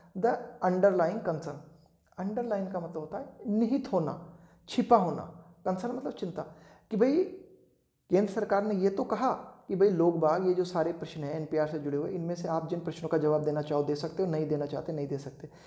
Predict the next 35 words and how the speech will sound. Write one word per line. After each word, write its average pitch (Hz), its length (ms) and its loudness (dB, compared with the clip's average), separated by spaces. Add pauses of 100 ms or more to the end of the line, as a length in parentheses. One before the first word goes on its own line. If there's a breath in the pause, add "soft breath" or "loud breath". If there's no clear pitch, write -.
(200 loud breath)
लेकिन 247 380 8
केंद्र 220 240 -2
सरकार 196 300 -2
ने 196 100 -6
इस - 220 -8
बात 196 200 -2
की 214 80 -6
कतई 202 300 0
चिंता 190 280 -4
नहीं 165 180 -6
की, 208 100 -8
किस 170 200 -4
चीज़ 208 200 -2
की, 175 80 -4
समाधान 180 540 2
करने 151 260 -4
की, 156 80 -10 (400 loud breath)
किन 262 120 4
चीज़ों 233 260 6
को 214 80 8
समाधान 175 400 0
करने 147 260 -6
की, 143 140 -10 (340 loud breath)
the 160 180 6 (340)
underlying 165 600 -2 (160)
concern, 147 460 -6
कंसर्न 175 280 -2
का 196 100 -2
मतलब 180 220 -4
है 208 60 -2
लगाव, 151 520 2
चिंता, 160 360 0
सरोकार, 147 480 0 (400 loud breath)
कि 202 80 0
भाई 226 120 6